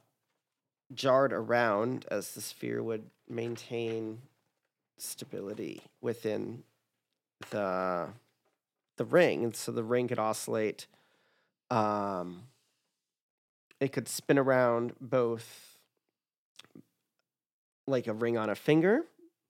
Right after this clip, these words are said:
or it could spin around and make a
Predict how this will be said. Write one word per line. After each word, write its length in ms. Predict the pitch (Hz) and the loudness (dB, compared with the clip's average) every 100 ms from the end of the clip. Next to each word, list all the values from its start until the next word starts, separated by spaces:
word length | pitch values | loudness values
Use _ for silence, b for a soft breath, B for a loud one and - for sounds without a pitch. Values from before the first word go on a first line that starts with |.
| _ _ - _ _ - | _ _ -20 _ _ 2
or 300 | 139 139 135 | 6 8 6
it 40 | 98 | 4
could 180 | - - | -2 -6
spin 240 | - 131 | -2 2
around 640 | 127 120 117 113 110 117 - _ _ | 4 4 4 4 2 -2 -8 _ _
and 640 | 117 113 110 107 101 117 - _ _ _ - | 0 2 0 0 -2 -4 -10 _ _ _ -6
make 440 | 123 120 113 104 | 0 2 2 2
a 340 | 110 107 101 | 0 2 2